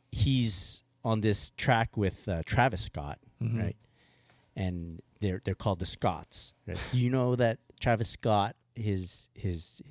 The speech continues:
Speaker 1: that's not his real name.
Speaker 2: Mm-hmm.
Speaker 1: Scott comes from Kid Cudi,
Speaker 2: Right.
Speaker 1: Scott Mescudi.
Speaker 2: Yeah.
Speaker 1: Yeah. So that's why he's called Travis Scott, because he's a huge fan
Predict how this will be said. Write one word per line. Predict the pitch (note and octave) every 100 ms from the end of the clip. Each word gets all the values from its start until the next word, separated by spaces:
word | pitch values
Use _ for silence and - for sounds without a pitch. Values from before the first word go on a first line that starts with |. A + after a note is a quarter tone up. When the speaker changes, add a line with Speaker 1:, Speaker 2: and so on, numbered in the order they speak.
| C3 -
Speaker 1:
that's | A#2
not | B2
his | A2 G2+
real | G2
name. | G2 G2+ F2+
Speaker 2:
Mm-hmm. | A2+ G#2+
Speaker 1:
Scott | B2 A#2 A#2 - _
comes | - A#2 -
from | G2+ F2+ E2+ - _ _ _ _ _ _ _ -
Kid | A2 -
Cudi, | G#2 G#2+ C#3 -
Speaker 2:
Right. | A#2+ A2
Speaker 1:
Scott | F#2+ G#2
Mescudi. | F#2+ - A#2+ B2
Speaker 2:
Yeah. | D#3+ _ _ _ _ _ _
Speaker 1:
Yeah. | B2+ A2 - _
So | - A2+ - _ _ _ _ _ _ _ _ _ -
that's | A#2+ A#2+ A#2+
why | A2+
he's | A2
called | - A2
Travis | G#2+ F#2+ F#2+
Scott, | - D#3 G2+ - _ _
because | - B2+
he's | - D3+ B2
a |
huge | - - - E3 F#3 F3 -
fan | F#2+ E2+ D2+